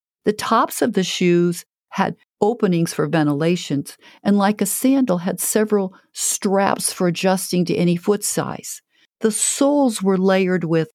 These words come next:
leather, clenched together with metal studs that could grip the ground for traction. Obviously, if you were a soldier, these shoes would help you stand firm in battle and advance on the enemy.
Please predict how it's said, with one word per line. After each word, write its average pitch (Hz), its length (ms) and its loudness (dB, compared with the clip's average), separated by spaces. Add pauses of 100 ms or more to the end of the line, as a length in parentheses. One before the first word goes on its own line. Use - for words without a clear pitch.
leather, 175 640 2 (300)
clenched - 560 -2
together 175 400 0
with 160 240 -4
metal 175 460 2
studs - 840 -2 (300)
that 214 140 0
could 202 180 0
grip 208 320 0
the 208 80 0
ground 170 420 0
for 165 120 -2
traction. 165 640 -2 (440)
Obviously, 180 800 0 (340)
if - 240 -2
you 180 100 4
were 220 180 2
a 247 60 2
soldier, 214 600 -2 (460)
these 214 500 2
shoes 196 680 -2
would 170 100 -4
help 160 280 -2
you 156 120 -8 (300)
stand 226 840 0
firm 240 360 2
in 247 140 2
battle 170 420 -2 (340)
and 175 220 0
advance 196 720 0
on 165 160 2
the 165 240 -2
enemy. 175 500 0